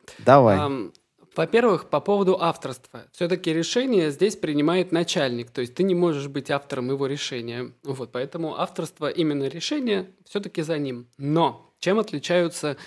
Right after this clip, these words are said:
Speaker 2: ам, два вот этих персонажа? Они авторы тех действий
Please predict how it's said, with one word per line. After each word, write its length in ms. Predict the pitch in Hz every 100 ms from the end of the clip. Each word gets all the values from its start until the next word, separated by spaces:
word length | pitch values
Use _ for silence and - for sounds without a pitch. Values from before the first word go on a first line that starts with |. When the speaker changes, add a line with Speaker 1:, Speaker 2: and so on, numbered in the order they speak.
| - _ _
Speaker 2:
ам, 540 | 147 156 139 147 143
два 280 | 135 139 170
вот 120 | 180
этих 220 | 165 - -
персонажа? 760 | 147 - 160 156 143 143 117 _ _ _
Они 400 | - 165 208 214 -
авторы 500 | 196 208 - 160 151
тех 360 | - 202 151
действий 680 | 147 226 247 - 143 127 -